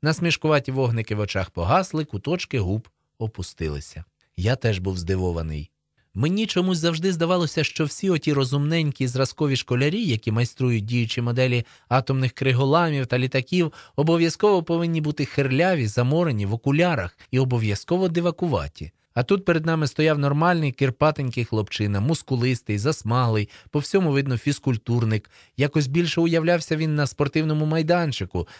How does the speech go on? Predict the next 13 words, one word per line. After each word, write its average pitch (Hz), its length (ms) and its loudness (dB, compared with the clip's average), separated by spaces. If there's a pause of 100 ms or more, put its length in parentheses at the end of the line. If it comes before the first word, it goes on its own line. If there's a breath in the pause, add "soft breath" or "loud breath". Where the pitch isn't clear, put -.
серед 127 300 0
галасливої 147 720 2
ватаги 139 440 2
розхристаних 135 680 -2
хлопців, 151 500 0 (260 soft breath)
ніж 131 140 2
заглиблений 131 720 2
у 117 80 -2
переплутані 123 680 0
тельбухи 117 580 0 (220 loud breath)
якогось 127 320 2
чудернацького 127 800 0
радіоприймача. 113 880 -2